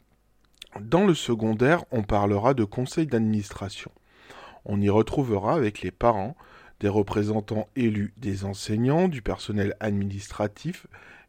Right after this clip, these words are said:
et technique et des élèves. Siégeront de droit le chef d'établissement, son adjoint de direction et celui de gestion,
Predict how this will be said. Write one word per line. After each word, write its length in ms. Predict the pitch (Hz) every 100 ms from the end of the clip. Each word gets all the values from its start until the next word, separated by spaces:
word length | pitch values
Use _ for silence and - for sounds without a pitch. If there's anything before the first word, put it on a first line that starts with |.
| -
et 120 | 110 101
technique 600 | 104 101 - 208 - _ _ _ -
et 180 | 147 -
des 380 | 117 135 113 98
élèves. 380 | 90 73 _ _ _ - - -
Siégeront 680 | - - - 101 101 117 160
de 120 | 143
droit 380 | 113 98 98 -
le 220 | 117 101 98
chef 420 | - - 139 113
d'établissement, 840 | 101 - 95 98 107 - 151 175
son 240 | 180 - 101
adjoint 360 | 101 104 113
de 100 | 110
direction 600 | 98 101 98 95 - 135 -
et 100 | 101
celui 460 | - - 107 104 104
de 160 | 90
gestion, 560 | 98 92 - - 107